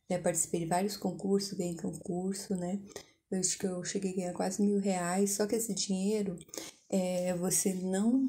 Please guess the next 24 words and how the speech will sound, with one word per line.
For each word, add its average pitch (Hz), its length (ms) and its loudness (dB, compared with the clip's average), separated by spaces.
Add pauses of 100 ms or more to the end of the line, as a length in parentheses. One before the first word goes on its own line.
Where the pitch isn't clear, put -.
(140)
o - 80 -2
dinheiro 208 260 0
que - 60 -4
você - 200 -4
ganha, 165 480 2 (140)
é, 165 300 0
na 165 160 0
Shein, 190 600 -2 (600)
você 185 320 0
não 190 240 -2
pode 208 460 0
pegar 190 520 0 (180)
em 208 200 0
espécie, 180 500 0
você 190 160 -4
tem 185 140 -2
que - 80 -6
pegar - 200 -2
em 190 120 -4
compras. - 600 -4 (800)
Então, 185 360 -4
por 190 200 0
isso 185 280 -2
que, 202 560 2